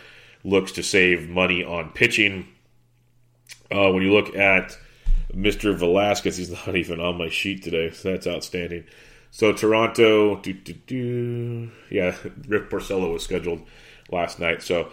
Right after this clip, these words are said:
I don't even have Velasquez on here yet, but, uh, they do have a three oh six woba and a one eighty-five iso versus right-handed pitching. So Velasquez is kind of a mess. You can definitely pick on them if you're Toronto, but, uh, that's where you're looking on the slate for pitching.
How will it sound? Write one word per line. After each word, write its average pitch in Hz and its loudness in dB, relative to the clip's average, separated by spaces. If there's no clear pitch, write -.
I 107 0
don't 117 6
even 110 2
have 98 2
Velasquez 92 2
on 92 2
here 87 0
yet, 82 -6
but, 87 0
uh, 90 4
they 92 2
do 107 6
have 95 2
a - -8
three 110 2
oh 104 8
six 98 0
woba 101 4
and 92 0
a 85 -4
one 98 2
eighty-five 95 2
iso 90 2
versus 90 -4
right-handed 95 -2
pitching. 90 -2
So 95 4
Velasquez 107 2
is 82 -10
kind 98 0
of 85 -2
a - -12
mess. 92 -2
You 95 -10
can 90 -12
definitely 90 -2
pick - -6
on 101 -4
them 98 -2
if 95 -6
you're 92 -8
Toronto, 107 0
but, 92 0
uh, 87 2
that's 95 0
where 113 2
you're 95 0
looking 101 0
on 92 -4
the 85 -8
slate - -2
for 87 -6
pitching. 85 -2